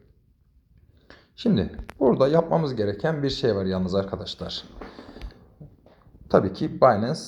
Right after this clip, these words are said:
her zaman olduğu gibi şart koşmuş. Bir hafta geçerli. Dördüncü ayın dokuz ve on altısı arasında. Etkinlik süresi boyunca en az otuz A P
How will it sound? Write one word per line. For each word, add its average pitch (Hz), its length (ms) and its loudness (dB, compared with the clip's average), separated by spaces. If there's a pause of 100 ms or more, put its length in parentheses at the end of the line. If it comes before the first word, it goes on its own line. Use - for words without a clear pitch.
(100)
her 170 140 2
zaman 104 240 2
olduğu 95 200 0
gibi 151 200 -2
şart - 340 0
koşmuş. 123 580 -6 (100)
Bir 214 80 4
hafta - 300 0
geçerli. 90 720 -4 (680)
Dördüncü 120 400 4
ayın 104 220 -2
dokuz 113 360 -4
ve 139 240 0
on 147 120 2
altısı 104 400 0
arasında. 92 680 -4 (560)
Etkinlik 208 420 0
süresi 107 340 -4
boyunca 127 540 -2 (120)
en 185 320 2
az 143 380 -2 (160)
otuz 185 420 0 (100)
A - 120 -2
P 117 180 -2